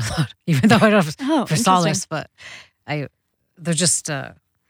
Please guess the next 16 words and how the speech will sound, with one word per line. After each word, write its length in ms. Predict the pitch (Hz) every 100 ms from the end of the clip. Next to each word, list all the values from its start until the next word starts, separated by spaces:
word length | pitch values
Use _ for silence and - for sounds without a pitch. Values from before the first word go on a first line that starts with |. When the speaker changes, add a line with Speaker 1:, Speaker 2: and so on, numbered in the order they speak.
| _ _ _ _ _
Speaker 1:
sense 260 | - 165 160
of 120 | 139
conviction 640 | 156 139 151 - 156 135
and 280 | 139 131 135
sort 180 | - 139
of 80 | 135
writerly 380 | 147 139 135 131
craft 500 | - 135 127 - 135
and 240 | 131 127 _ _ _ _ _ _ _ _
forward 340 | _ 160 151 131
movement. 520 | 143 135 139 135 - _ 160 - _ _ _ _ _
But 120 | - 165
I, 280 | 165 156 156 - _ _ _ _ -
sometimes 420 | - 220 220 190
I 100 | 180
just, 440 | 170 180 - -